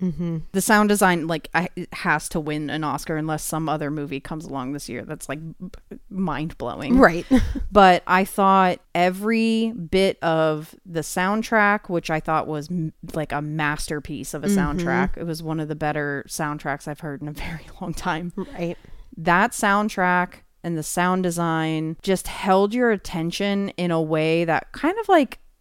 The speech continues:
Speaker 2: how I said, completely different genres, but with Talk to Me,
Speaker 1: Mm-hmm.
Speaker 2: where that, that sound design that just grips you and it literally, like, yanks you into the movie
Speaker 1: Yeah.
Speaker 2: and keeps you there and doesn't let you leave.
Speaker 1: Mm-hmm.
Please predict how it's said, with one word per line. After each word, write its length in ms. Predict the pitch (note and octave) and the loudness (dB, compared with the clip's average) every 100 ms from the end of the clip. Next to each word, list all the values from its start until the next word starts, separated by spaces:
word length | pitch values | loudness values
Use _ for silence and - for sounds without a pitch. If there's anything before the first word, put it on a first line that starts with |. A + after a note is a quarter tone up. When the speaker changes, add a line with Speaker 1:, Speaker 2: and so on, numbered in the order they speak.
| - | -14
Speaker 2:
how 280 | - - G#3 | -6 2 4
I 80 | G3+ | 4
said, 520 | F#3+ G3+ F#3 - - - | 4 2 2 -2 -14 -12
completely 460 | - F#3+ - C#4+ A3+ | -6 -4 -2 -2 0
different 280 | F#3 E3+ E3 | -2 -2 -2
genres, 360 | D#3+ E3 D3+ C#3+ | -2 -2 -2 -4
but 160 | C#3+ | -6
with 140 | E3 - | -6 -6
Talk 320 | - E3 - | -2 -4 -2
to 120 | A3+ | -2
Me, 300 | A3+ B3+ C4+ - _ - | 0 0 -2 -6 _ -2
Speaker 1:
Mm-hmm. 340 | A3+ A3 G3+ | 0 2 2
Speaker 2:
where 120 | G3+ G3+ | 4 6
that, 320 | G3+ F#3+ - - | 6 6 2 -2
that 340 | F#3 F#3 - | 2 4 2
sound 380 | - G#3 G3 A#3+ | 0 4 4 4
design 340 | B3+ A3+ A3 | 4 4 4
that 160 | A3 F#3+ | 4 2
just 320 | F3 D#3+ F3 | -2 -4 -8
grips 480 | - D#3+ F3 - - | -6 0 0 0 -2
you 220 | G#3 G#3 | 0 2
and 120 | F3+ | 0
it 300 | D#3+ - E3+ | -2 -6 -2
literally, 640 | F#3 F#3 G3+ A#3 C4 A#3 F#3 | 2 6 10 10 10 6 4
like, 180 | E3 D3 | 2 -2
yanks 600 | E3+ E3 E3 F3+ G#3+ - | -4 -2 0 0 -2 -2
you 140 | F#3+ | 0
into 300 | F3 E3+ G#3 | 2 0 0
the 100 | F#3 | 0
movie 380 | E3 E3 E3 F#3 | 0 2 0 0
Speaker 1:
Yeah. 180 | G#3 A3 - - - - - | 0 0 -2 -8 -14 -10 -6
Speaker 2:
and 180 | F3 | -6
keeps 420 | - - G3+ - - | -6 -6 -6 -6 -2
you 140 | B3+ | 0
there 480 | B3+ C4+ C4+ D4 D4 _ _ _ - | 2 2 2 0 -2 _ _ _ 0
and 240 | G3 E3+ | 2 4
doesn't 400 | F3+ F3+ G3 G3+ | 4 4 2 -2
let 260 | E3+ E3+ - | 0 0 0
you 500 | F#3 F3+ F3 D#3+ E3+ | -2 0 0 -2 -2
leave. 520 | D#3+ D#3+ D3 - D3+ - | -2 -2 -4 -10 -12 -6
Speaker 1:
Mm-hmm. 560 | F3+ E3 F3 E3 E3+ | -4 -2 -2 -2 -2